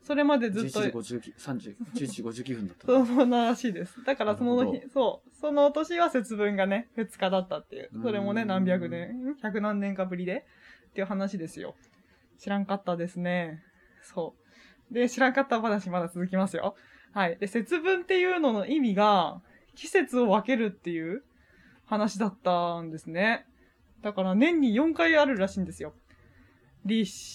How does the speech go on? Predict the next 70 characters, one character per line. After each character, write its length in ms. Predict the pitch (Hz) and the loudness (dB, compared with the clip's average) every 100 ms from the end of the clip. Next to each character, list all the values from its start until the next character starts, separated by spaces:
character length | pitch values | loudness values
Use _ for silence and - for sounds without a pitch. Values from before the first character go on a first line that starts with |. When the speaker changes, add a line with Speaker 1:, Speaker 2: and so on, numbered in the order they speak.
| - - - | -16 -10 0
Speaker 1:
春 200 | 262 247 | 2 4
の 360 | 240 220 190 | 2 2 0
前 220 | 175 233 | 0 2
の 60 | 196 | 0
日。 200 | 185 - _ _ - - - | -2 -10 _ _ -20 -12 -4
立、 680 | 214 220 - _ 220 233 202 | -2 -2 -4 _ -4 -4 -2
立、 260 | 214 220 - _ _ _ | -2 -4 -6 _ _ _
立 340 | 180 226 233 - | -2 -2 -2 -8
夏？ 220 | 160 190 - _ _ - | -6 -6 -12 _ _ -14
Speaker 2:
立 140 | 127 - | -14 -12
夏？ 180 | - - _ 214 | -16 -18 _ 0
Speaker 1:
立 240 | 262 240 _ | 0 0 _
夏 140 | - 214 | 0 4
の 180 | 285 240 | 6 4
前 200 | 185 175 | 4 0
の 60 | |
日。 220 | - - - _ _ _ _ _ _ _ - _ | -4 -14 -20 _ _ _ _ _ _ _ -20 _
そ 140 | 214 | -6
の 120 | 202 | -2
同 120 | 208 | 0
じ 100 | 196 | 2
よ 60 | 202 | 0
う 20 | |
に 80 | 180 | 0
秋 260 | 185 202 196 | -2 0 -2
も 120 | 165 | -2
冬 200 | 180 190 | -2 -4
も 120 | 160 | -4
そ 160 | - 190 | -6 -4
う 20 | |
い 40 | |
う 40 | 180 | -2
こ 120 | 180 | -4
と 120 | 175 | -8
で、 300 | 156 160 160 - - - _ - - - _ - | -6 -6 -6 -18 -20 -20 _ -20 -20 -20 _ -8
そ 80 | 208 | -6
の 100 | 220 | -6
季 100 | - | 0
節 240 | 311 240 | 0 2
が 120 | 240 | 0
移 60 | 254 277 | 2 0
り 120 | 277 | 0
変 120 | 269 277 | 4 4
わ 140 | 285 | 6
る 60 | 254 | 4
の 160 | 214 | 0
こ 80 | 220 | 0
こ 100 | 262 | 0
で 140 | 269 | 0
す 100 | 285 | -2
よ 220 | 240 240 - | -2 -2 -4
っ 60 | |
て 140 | - 202 | -8 -6
い 260 | 214 226 | -4 -2
う 60 | 220 | -2
と 120 | 220 | -4
こ 100 | 196 | -6
の 120 | 208 | -6
タ 180 | 214 233 | -4 -4
イ 40 | 220 | -2
ミ 120 | 233 | -2
ン 60 | |
グ 80 | 254 | -2
の 100 | 320 | -2
前 220 | 214 208 | 0 0
が 100 | 170 | 0
全 160 | 180 175 | -2 -4
部 80 | 165 | -4
節 300 | - 185 180 | -8 -6 -6
分。 340 | 156 160 208 | -6 -6 -8